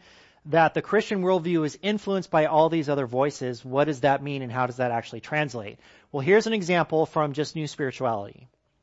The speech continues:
Okay? Twenty-eight percent strongly agree with the statement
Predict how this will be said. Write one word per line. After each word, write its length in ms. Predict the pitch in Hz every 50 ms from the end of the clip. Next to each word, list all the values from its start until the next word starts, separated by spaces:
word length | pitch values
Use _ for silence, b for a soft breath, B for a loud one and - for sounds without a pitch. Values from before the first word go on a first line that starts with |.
| _ _ _ _ _ _ _ _ _
Okay? 400 | - 123 120 - 139 139 143 160 - _ _ _ _ _ _ _ _ _ _ _ b b b b b b b b b
Twenty-eight 420 | - - 214 240 254 247 240 -
percent 300 | - 208 - 226 208 170
strongly 460 | - - - 190 208 226 233 233 233
agree 240 | 226 175 170 190 190
with 140 | 175 170 165
the 80 | - 151
statement 680 | - - - 175 165 151 - 120 117 - - - -